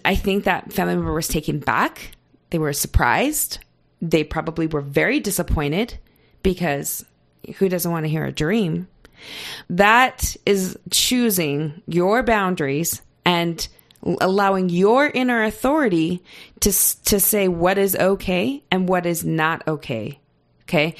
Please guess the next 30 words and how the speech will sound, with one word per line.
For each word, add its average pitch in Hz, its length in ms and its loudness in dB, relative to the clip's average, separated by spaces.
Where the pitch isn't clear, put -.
So 220 220 4
you 202 220 0
can 262 200 2
do 220 140 2
that. 196 320 2
You 208 160 0
can 190 120 0
create 175 280 -2
those 160 140 -2
boundaries 160 440 0
within 160 220 -2
your 156 120 0
marriage. - 540 -4
You 190 180 0
can 180 380 0
create 175 200 -2
those 165 160 -2
boundaries 165 320 0
with 170 120 -2
friends 151 240 -4
and 156 140 -6
family. 208 520 -4
Time 220 360 2
and 226 100 0
time 202 240 -2
again, 160 640 -2
following 214 840 0
how 170 300 0
you 175 500 0
feel, 160 500 -4